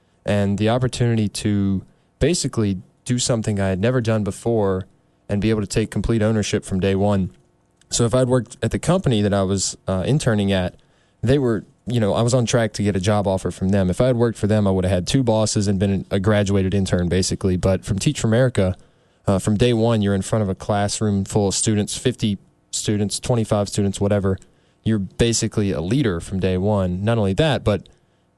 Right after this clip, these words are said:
you know, education. I, I don't have any background in education. So they bring you up to speed, they train you all summer, and then they give you sort of leadership development and professional development.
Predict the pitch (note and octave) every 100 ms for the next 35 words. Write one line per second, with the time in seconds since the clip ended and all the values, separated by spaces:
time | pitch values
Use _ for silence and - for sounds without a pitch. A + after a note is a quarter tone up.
0 | _ _ A2 A#2+ G2 A2 G2+ - D3+ -
1 | F2+ F2 G2 F2+ G#2 G#2 F#2+ F#2 F#2+ G#2+
2 | G#2 F#2 F2 F2 F2 F2 - G2 G2 F#2
3 | A#2 C#3+ C#3 B2+ A2+ - A2+ G#2+ G#2 -
4 | _ _ - G#2 - B2+ B2 A2+ G#2+ -
5 | G#2 G2+ G2 G2 F#2+ F#2 G2 F#2 F#2 -
6 | F#2+ F2 - G#2+ A2 G#2 A2 G2+ G#2+ G2
7 | G2 F#2 G2 F#2 F2+ - F#2+ - F#2 F2
8 | F2+ F2 F2+ F2